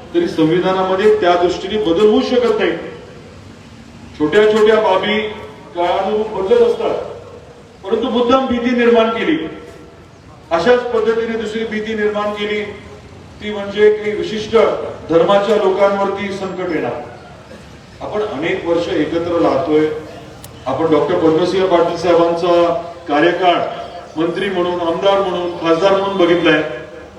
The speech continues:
सर्व जातीच्या, धर्माच्या लोकांना आपण बरोबर घेऊन चालतो. त्यामुळे हा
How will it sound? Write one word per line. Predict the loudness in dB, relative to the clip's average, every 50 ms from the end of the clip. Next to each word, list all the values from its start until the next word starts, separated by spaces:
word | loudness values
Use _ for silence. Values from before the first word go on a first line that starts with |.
| -20 -20 -16 0
सर्व | 2 4 4 4 4
जातीच्या, | 2 2 2 0 0 -2 -2 -2 0 0
धर्माच्या | 0 0 0 -2 -4 -4 -4 -2 -2
लोकांना | -2 -2 -2 -4 -4 -4 -2
आपण | -2 -4 -4 -4
बरोबर | 0 2 2 4 4 4 2
घेऊन | 2 0 -4 -2
चालतो. | -2 -2 -2 -2 -2 -4 -4 -6 -10 -12 -16 -18 -20 -20 -20 -20 -20 -20 -20 -20 -20 -20 -20 -20 -20 -8 -4
त्यामुळे | -2 -2 0 0 2 2 2
हा | 2 2 2 2